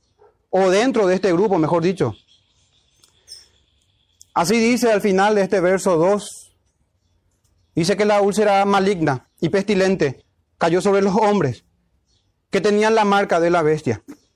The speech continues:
y que adoraban su imagen. En esencia, hermanos,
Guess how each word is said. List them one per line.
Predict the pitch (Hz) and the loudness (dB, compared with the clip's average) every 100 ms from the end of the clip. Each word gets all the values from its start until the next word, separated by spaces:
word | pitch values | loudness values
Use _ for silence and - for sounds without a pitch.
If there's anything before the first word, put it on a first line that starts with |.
| _ _ _ | _ _ _
y | 208 | -4
que | 196 226 | 0 0
adoraban | 233 185 180 180 180 180 165 _ _ _ | 2 2 2 2 0 -4 -10 _ _ _
su | - 196 | -4 0
imagen. | 202 226 196 117 - _ _ _ _ _ _ _ _ _ _ _ _ _ _ _ _ _ _ _ _ _ _ _ _ _ _ _ _ _ _ _ _ _ _ _ _ | 0 0 -2 -4 -6 _ _ _ _ _ _ _ _ _ _ _ _ _ _ _ _ _ _ _ _ _ _ _ _ _ _ _ _ _ _ _ _ _ _ _ _
En | 190 | -2
esencia, | 202 202 220 226 | 0 2 2 2
hermanos, | 214 202 196 160 | 2 0 0 -2